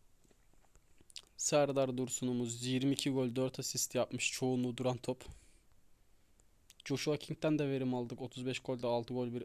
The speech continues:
otuz beş maçta altı gol, bir asist. Buralarda kimlerimiz var? Valencia'mız var. <clears throat> Çok fazla oynatmadık ama o bile altı gol, bir asist yapmış. Lincoln altı gol, on dört asist.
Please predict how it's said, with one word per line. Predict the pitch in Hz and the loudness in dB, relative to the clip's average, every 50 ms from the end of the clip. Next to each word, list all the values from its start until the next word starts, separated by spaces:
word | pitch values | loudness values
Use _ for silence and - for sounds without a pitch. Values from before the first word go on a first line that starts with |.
| - - | -6 -6
otuz | 123 120 - - 123 | -6 -4 -4 -2 0
beş | 131 131 - - | 0 0 0 0
maçta | 120 - - 120 | -2 -2 0 0
altı | 117 110 - 123 | -2 0 0 -2
gol, | 123 120 117 123 | -2 -2 -2 -2
bir | 123 | -4
asist. | 117 113 - - 123 - - - - _ - - - - _ _ - - - - - _ _ _ _ - - _ _ - - - - _ - | -4 -4 -4 -4 -4 -4 -4 -6 -10 _ -20 -20 -20 -20 _ _ -20 -20 -20 -20 -20 _ _ _ _ -20 -20 _ _ -20 -20 -20 -20 _ -12
Buralarda | 147 147 151 160 156 151 151 151 143 147 | -8 -4 -2 0 0 0 0 0 -2 -4
kimlerimiz | 139 - - 151 147 147 147 147 143 143 139 143 | -6 -4 -2 -2 -2 -2 -2 -2 -4 -4 -4 -2
var? | 127 127 127 - - - - 147 139 139 | -2 -2 -2 -2 -6 -14 -16 -8 -4 -2
Valencia'mız | 135 135 135 139 139 - - - 139 135 135 139 131 131 | 0 0 0 -2 -4 -4 -4 -4 -4 -4 -4 -4 -4 -4
var. | 131 127 127 - - - - - - _ _ _ _ - | -4 -4 -6 -8 -14 -20 -20 -20 -20 _ _ _ _ -2
<clears throat> | - 202 - - - - - - - - | -2 2 6 8 8 8 8 6 2 -4
Çok | - - 139 - - | -4 -4 -4 -4 -2
fazla | - 127 127 120 127 | -2 -2 0 0 0
oynatmadık | 127 127 120 - - 127 123 123 120 | -2 -2 -2 -2 -2 -2 -2 0 0
ama | 127 123 123 - | 0 0 0 0
o | - 135 135 | 0 0 0
bile | 131 123 127 | 2 2 2
altı | 123 123 117 - 123 | 2 2 0 -2 -2
gol, | 120 127 123 120 | -2 -2 -2 -2
bir | 127 123 | -2 -2
asist | 120 - - - - - - | -2 -2 -2 -4 -4 -4 -4
yapmış. | 120 110 - 131 127 - - - - - - - - - - - - - - - - - - - - - - - - - - - - - | -4 -4 -4 -8 -8 -8 -10 -10 -14 -18 -20 -20 -20 -20 -20 -20 -20 -20 -20 -20 -20 -20 -20 -20 -20 -20 -20 -18 -18 -20 -20 -12 -8 -2
Lincoln | 139 143 156 160 156 - 156 143 139 135 - - - - - - - - - - - - - - - - - - - - - - - - - - - - - - - - _ - _ _ _ _ _ - - - - - _ _ _ - - - | 2 4 4 4 4 6 6 4 4 4 0 -6 -16 -20 -20 -20 -20 -20 -20 -20 -20 -20 -20 -20 -20 -20 -20 -20 -20 -20 -20 -20 -20 -20 -20 -20 -20 -20 -20 -20 -20 -20 _ -20 _ _ _ _ _ -20 -20 -20 -20 -20 _ _ _ -8 0 4
altı | 135 131 127 123 - - | 6 6 6 4 0 -2
gol, | 131 139 135 127 | 0 0 0 2
on | - 143 139 135 127 | 2 2 2 2 2
dört | 127 120 123 - | 2 0 -2 -4
asist. | 123 - - - 117 - - - - | -6 -6 -4 -2 -2 -4 -4 -6 -10